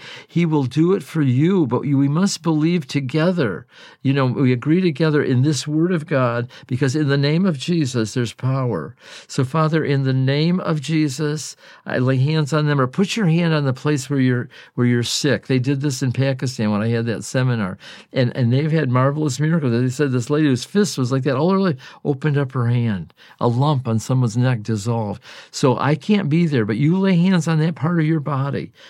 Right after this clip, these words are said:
where you're sick, and I'm going to pray now. Father, in the name of Jesus, we are doing the laying on of hands through the internet, but I believe you're able by your Spirit to reach through. And as they put their hand on that infirm or weak or sick part of their body,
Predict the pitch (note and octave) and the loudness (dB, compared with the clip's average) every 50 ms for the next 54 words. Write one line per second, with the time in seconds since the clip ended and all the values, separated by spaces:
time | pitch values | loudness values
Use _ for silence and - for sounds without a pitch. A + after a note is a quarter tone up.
0 | - - - A2 G#2+ A2+ C3+ D#3+ D#3+ - - - D3 - - G#2+ G2+ G#2+ A#2 B2+ | -20 -6 -2 0 2 2 2 2 0 -2 -2 -2 -2 -2 -2 -2 -2 0 0 0
1 | C3 C#3 C3+ C#3+ C3 - - C#3+ C3+ B2 A2 G2+ G2 G2 - B2 B2+ A#2+ A#2 C#3 | 0 0 0 -2 -2 -2 -2 -2 0 0 0 0 -2 -2 -2 0 0 0 0 0
2 | C3+ A#2+ A#2 A#2 A2+ A#2 A2 A2+ A#2 A#2+ B2 C3 C#3+ C#3 C3 A#2+ A2+ A2 C3 C3 | 0 0 0 0 0 0 0 0 0 0 0 0 0 -2 -4 -4 -4 -2 -2 -2
3 | B2+ B2 - - D3 C#3+ C#3 - - _ - - - - - - _ - B2 A#2+ | -2 -2 -4 -6 -6 -8 -8 -10 -14 _ -20 -20 -20 -20 -20 -12 _ -2 0 2
4 | A#2+ A#2+ A#2 B2+ C3 C3+ B2+ A#2+ A2+ A2 A#2 A#2+ B2+ B2+ C3 C3 C3+ C3 C3 C3 | 2 2 2 2 2 2 2 2 2 2 2 2 2 2 2 2 0 0 2 2
5 | C3 A2+ G#2+ A2+ C3 C#3+ C3+ C3 C3 C#3 C3+ B2+ - - B2+ B2+ B2+ B2 A#2 A#2+ | 0 0 0 -2 -2 0 0 0 0 0 -2 -4 -4 -2 -2 0 0 0 -2 -2
6 | B2 B2+ C3 - - _ _ _ _ _ - - B2 A#2+ B2+ B2+ B2+ B2+ B2 B2 | -4 -4 -6 -8 -12 _ _ _ _ _ -4 0 0 2 2 2 2 2 2 2
7 | B2+ C3 - - - _ _ _ _ _ _ _ _ - C3+ B2+ A#2+ - - B2 | 0 -2 -4 -8 -12 _ _ _ _ _ _ _ _ -2 0 0 0 0 0 0
8 | B2+ B2+ B2+ C3 B2+ C3 B2+ A#2+ C3 C3 B2+ B2+ C3 B2+ B2+ B2+ B2+ B2+ B2+ C3 | 0 0 0 0 0 0 0 0 -2 -2 -2 -2 -2 -2 -2 -2 -2 -2 -2 -2
9 | C3+ C3 B2+ - - C3 C3 B2 - - B2+ B2+ B2+ C3 C3 - - - C3+ C3+ | -2 -2 -4 -4 -4 -2 -4 -2 -2 -4 -4 -2 -2 -2 -4 -4 -6 -4 -4 -2
10 | B2 A#2+ B2 C3 B2 B2+ C3+ B2+ B2+ - C#3 B2+ - C#3 B2+ A#2+ B2+ C#3+ C#3 C3 | -2 0 -2 -2 -2 -2 -2 -4 -2 -4 -4 -2 -2 -2 0 0 0 0 0 0
11 | C3 B2+ B2+ B2+ B2+ B2+ B2+ B2 B2 G#2+ - - C3+ C3+ C#3 C3+ B2+ A#2 A#2 B2+ | 0 0 0 0 0 0 0 -2 -2 -4 -4 -4 -4 -2 -2 -2 -2 -2 -2 -2
12 | C3 B2+ - A#2+ G#2+ - - D3 D3 - - C3 C3 C#3+ B2+ C3 B2+ B2+ B2 - | -2 -2 -2 -4 -6 -4 -4 -6 -6 -6 -6 -4 -2 -2 -2 -2 -2 -2 -4 -2
13 | - A#2 A#2+ A#2+ B2+ C3+ | -2 -2 -2 -2 -4 -6